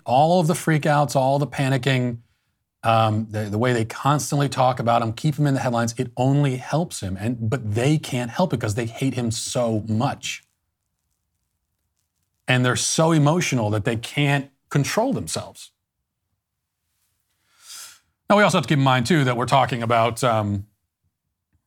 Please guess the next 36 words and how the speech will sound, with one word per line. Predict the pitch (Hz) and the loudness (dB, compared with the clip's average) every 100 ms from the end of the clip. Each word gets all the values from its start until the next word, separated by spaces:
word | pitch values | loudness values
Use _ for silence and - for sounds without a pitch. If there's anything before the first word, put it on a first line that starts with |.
| _ _ - 101 | _ _ -16 -2
bureaucracies, | 123 120 127 131 135 123 120 101 95 - - | 2 4 4 2 -2 -2 -2 -2 -6 -10 -6
you | 117 | -2
know, | 110 | 0
we're | 107 123 | 2 2
talking | 110 110 | 2 -2
about | 101 | -2
the | 101 139 | 2 2
government, | 127 120 117 117 - _ _ - | 2 -2 -4 -8 -20 _ _ -4
and, | 127 120 117 113 | 0 2 2 2
uh, | 113 | 2
so | 156 | 2
there | 180 | 2
are | |
gonna | 196 | 4
be | 160 | 4
a | 147 | 4
lot | 151 | 2
of | 117 | 0
different | 110 113 | -4 -2
motivations | 104 98 104 95 98 - | -2 0 -2 -2 -6 -6
playing | - 104 95 | -2 0 -2
into | 92 90 | -6 -10
this. | - - _ _ _ _ _ _ _ _ _ _ _ _ _ _ _ _ _ | -14 -20 _ _ _ _ _ _ _ _ _ _ _ _ _ _ _ _ _
So | - | -2
maybe | 151 214 196 156 | 2 2 2 2
at | 156 | 0
some | - 214 196 | 0 2 4
level, | 170 160 143 127 | 4 4 4 0
somewhere, | 107 - 147 127 131 120 101 95 | -2 0 2 2 2 0 -2 -2
there | 117 117 | 0 2
are | 120 117 | 2 2
some | 131 123 | 0 0
people | 123 117 | -2 -2
pulling | 110 131 123 110 | -2 0 0 0
the | |
strings, | 98 - 123 113 104 95 | -2 -2 -2 0 -2 -6